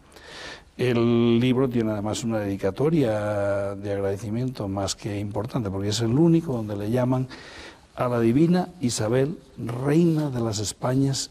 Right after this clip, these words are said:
y de Sicilia. Divina no se le llama en ningún otro documento, no existe ningún documento donde se le llame a Isabel divina,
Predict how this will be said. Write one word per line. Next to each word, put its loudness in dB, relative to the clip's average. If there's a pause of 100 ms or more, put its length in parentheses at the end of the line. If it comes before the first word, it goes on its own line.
y 0
de 0
Sicilia. 0 (880)
Divina 4
no 2
se -2
le 0
llama 0
en -6
ningún -2
otro -4
documento, -4
no -2
existe -2
ningún 4
documento -2
donde -4
se -6
le -4
llame 0
a -4
Isabel -4
divina, -4